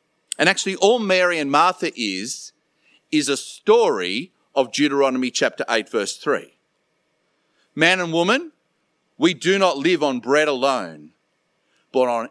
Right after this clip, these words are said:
every word that comes from the mouth of the Lord." The actual key word in the passage is in verse forty. It's the word distracted.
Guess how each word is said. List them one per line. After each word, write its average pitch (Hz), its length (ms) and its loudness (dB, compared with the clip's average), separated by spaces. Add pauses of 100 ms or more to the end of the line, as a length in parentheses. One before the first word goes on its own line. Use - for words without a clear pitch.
(120)
every 165 480 0
word 131 420 2
that 117 200 -4
comes 92 640 -4
from 104 260 -6
the 98 100 -4
mouth 113 640 -6 (220)
of 98 180 -4
the 101 100 -2
Lord." 82 500 -8 (2250)
The 175 120 2
actual 262 340 -2
key 220 360 0
word 135 280 2
in 127 80 0
the 120 80 0
passage 113 580 -2
is 113 120 -8
in 117 140 -2
verse 117 300 -2
forty. - 680 -6 (640)
It's 147 160 -6
the 147 160 -4
word 127 500 0 (160)
distracted. - 920 -4